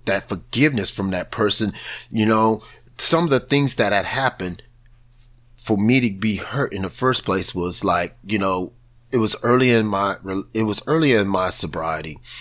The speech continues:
And I really had no business being in a relationship with anybody if I wasn't right. So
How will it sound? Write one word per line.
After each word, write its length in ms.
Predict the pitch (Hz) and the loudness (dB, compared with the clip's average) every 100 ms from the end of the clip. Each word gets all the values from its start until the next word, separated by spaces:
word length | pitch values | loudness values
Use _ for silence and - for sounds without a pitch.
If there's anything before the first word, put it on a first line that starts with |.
| - - | -18 -4
And 240 | 120 110 110 | 0 0 0
I 140 | 113 123 | 2 2
really 480 | 147 208 175 - - | 4 4 4 2 -6
had 440 | - 139 139 135 - | -4 0 2 2 0
no 240 | 117 123 131 | 2 4 4
business 540 | 92 123 120 92 85 | 4 4 4 -4 -6
being 360 | - 131 127 117 | -2 4 6 6
in 140 | 107 | 4
a 60 | 101 | 2
relationship 760 | 95 98 113 113 104 - 104 | 0 2 2 2 0 0 -2
with 160 | 95 - - | -4 -8 -6
anybody 720 | 214 226 139 98 92 87 95 87 - - - - - - | 4 4 4 2 0 0 -2 -8 -14 -20 -20 -20 -20 0
if 220 | 139 123 | 2 2
I 80 | 113 | 2
wasn't 460 | 117 104 98 82 - | 2 2 -4 -8 -8
right. 280 | 90 76 - _ _ | -8 -8 -14 _ _
So 400 | - 127 110 107 | -2 2 2 0